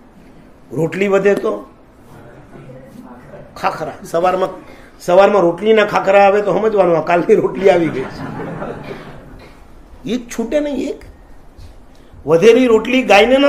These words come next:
જાય, વધેલું દૂધ કોઈ કૂતરા બિલાડીને ન પીવડાવાય, વધેલા કપડાં, વધેલાના વાસણ, કુછ કાંઈ છૂટે નહીં, કાંઈ.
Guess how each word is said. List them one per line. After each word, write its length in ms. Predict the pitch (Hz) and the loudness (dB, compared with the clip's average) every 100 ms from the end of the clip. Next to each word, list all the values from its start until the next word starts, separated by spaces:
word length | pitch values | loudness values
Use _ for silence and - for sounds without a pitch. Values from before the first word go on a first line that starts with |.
| 294 | 4
જાય, 220 | - - - - - - - - - - - - _ - _ - - - - - | 0 -6 -16 -20 -20 -20 -20 -20 -20 -20 -20 -20 _ -20 _ -20 -20 -20 -14 2
વધેલું 420 | 170 196 247 285 214 | 4 8 8 6 2
દૂધ 220 | 262 277 | 0 2
કોઈ 140 | 254 | 2
કૂતરા 320 | 254 226 254 269 | 2 2 4 6
બિલાડીને 400 | 269 277 285 285 | 6 6 6 6
ન 80 | 285 285 | 8 6
પીવડાવાય, 480 | 311 302 269 220 - - - - - - - - - - - | 6 6 6 4 -2 -14 -20 -20 -20 -20 -20 -20 -20 -16 -2
વધેલા 460 | 175 180 262 285 285 | 2 8 8 8 6
કપડાં, 360 | 226 285 285 269 | 2 4 6 8
વધેલાના 500 | 240 247 277 285 294 233 | 6 8 8 8 8 8
વાસણ, 540 | 247 254 320 330 311 - - - - - - - - _ _ - - - _ - - - | 8 6 6 8 8 6 0 -14 -20 -20 -20 -20 -20 _ _ -20 -20 -20 _ -20 -20 -10
કુછ 240 | 202 202 - - | -6 -6 -6 -8
કાંઈ 260 | 185 226 - | -8 -8 -12
છૂટે 260 | - 135 120 | -16 -10 -10
નહીં, 180 | - - | -12 -12
કાંઈ. 340 | 175 226 214 | -8 -6 -8